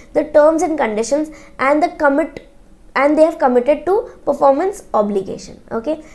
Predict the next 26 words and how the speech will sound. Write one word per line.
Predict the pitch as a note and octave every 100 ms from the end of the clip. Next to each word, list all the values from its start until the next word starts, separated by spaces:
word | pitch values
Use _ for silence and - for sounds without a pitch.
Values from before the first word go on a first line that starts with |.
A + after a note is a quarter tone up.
| -
the | - G#3 C4 D#4 D4+ -
parties | B3 A#3 A#3+ A3+
that | G#3 G3+
are | G#3+ G#3
two | A#3+
or | B3 A#3+
more | A3+ G#3+
parties | A3+ G3 F3 A3+ F4 - - -
that | - A3+ - -
are | A#3 D#4+ D4
doing | C#4 A#3
the | A3
contract, | G3 F#3 F3+ G3 A3
that | G#3+
are | A#3 A#3+
doing | B3+ D4
the | D#4
agreement, | A#3 G#3+ G3+ B3 - - -
have | C#4 F4+ -
approved | D4 - F#4+ G4+ A#3 - - - -
either | G#3 G#3 B3+
in | D4+ D4
writing | C4 A#3+ D#4 D#4
or | A#3+ B3
in | F4+ A4+ - - -
oral | F4+ C#4+ A3